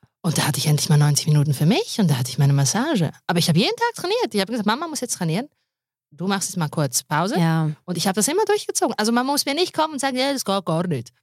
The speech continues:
Speaker 1: Bullshit, das
Speaker 2: Aber das
Speaker 1: stimmt doch gar
Speaker 2: Wetter war
Speaker 1: nicht.
Speaker 2: dann auch eben scheiße bei dir. Das war ein bisschen scheiße. Also du hast
Speaker 1: Ja,
Speaker 2: mir,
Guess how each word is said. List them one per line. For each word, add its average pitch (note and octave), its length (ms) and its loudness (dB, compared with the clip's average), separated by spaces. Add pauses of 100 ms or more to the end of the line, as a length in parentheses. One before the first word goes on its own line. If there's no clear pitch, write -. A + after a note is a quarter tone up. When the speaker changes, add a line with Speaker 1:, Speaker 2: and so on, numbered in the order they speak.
Speaker 1:
Bullshit, D#3 420 0
das F#3 60 0
Speaker 2:
Aber F#3+ 100 2
das - 80 2
Speaker 1:
stimmt G3 140 -2
doch G#3 60 2
gar F#3+ 80 0
Speaker 2:
Wetter A#3+ 120 0
war F#3 120 0
Speaker 1:
nicht. F#3 40 -6
Speaker 2:
dann F3 140 -4
auch E3 200 -2
eben F3 240 -4
scheiße F3 400 -4
bei D3+ 140 -4
dir. D3 100 -2
Das D#3+ 140 -4
war E3+ 80 0
ein E3+ 140 0
bisschen E3 240 -2
scheiße. D3 460 0
Also E3+ 140 0
du E3 120 0
hast E3+ 100 0
Speaker 1:
Ja, E3 60 0
Speaker 2:
mir, E3 440 0